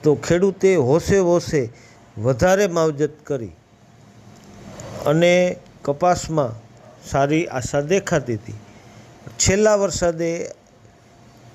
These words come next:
ગીંડવાને કાળા અને ફુગાઈ જવા હોવાથી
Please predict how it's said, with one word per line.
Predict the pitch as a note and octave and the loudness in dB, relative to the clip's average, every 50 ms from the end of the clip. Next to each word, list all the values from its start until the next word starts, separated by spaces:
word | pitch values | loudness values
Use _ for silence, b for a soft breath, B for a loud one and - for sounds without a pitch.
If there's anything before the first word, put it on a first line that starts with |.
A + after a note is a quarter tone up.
| - - - - - - - - - - F#2+ G2+ A2+ | -20 -20 -20 -20 -20 -20 -20 -14 -6 0 2 2 4
ગીંડવાને | C#3 E3 F3 F3+ F#3 F#3+ F#3+ F#3 F3+ F#3 F3 - - | 4 2 2 2 2 4 4 2 2 -2 -4 -6 -4
કાળા | - C#3 C#3+ D#3+ F3+ F3 D#3 C3 - - - - - | -2 0 2 2 2 2 2 0 -4 -6 -12 -16 -14
અને | - D#3+ E3 F3 F#3 F#3 F#3+ F#3+ F#3+ - - - - - _ - - - | -10 -8 -4 -2 -2 -2 -2 -4 -6 -10 -16 -20 -20 -20 _ -20 -18 -14
ફુગાઈ | - - - F3 F3+ F3 G#3+ A3 G#3+ - - E3+ | -8 -4 -2 0 2 4 4 4 4 4 4 2
જવા | F3 E3+ E3 D#3 D3 | 0 0 0 0 0
હોવાથી | C#3 B2+ B2 B2 A#2+ A#2+ A#2 A#2 - - F2+ | -2 -2 -6 -8 -6 -8 -8 -10 -12 -16 -18